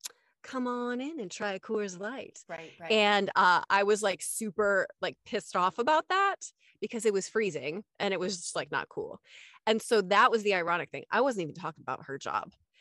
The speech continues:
Speaker 2: Right.
Speaker 1: And, um, but yeah, so after that experience,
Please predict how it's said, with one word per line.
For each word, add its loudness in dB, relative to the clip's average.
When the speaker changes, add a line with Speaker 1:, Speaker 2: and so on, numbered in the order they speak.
Speaker 2:
Right. 0
Speaker 1:
And, 0
um, 2
but 2
yeah, 2
so -2
after 2
that 2
experience, -8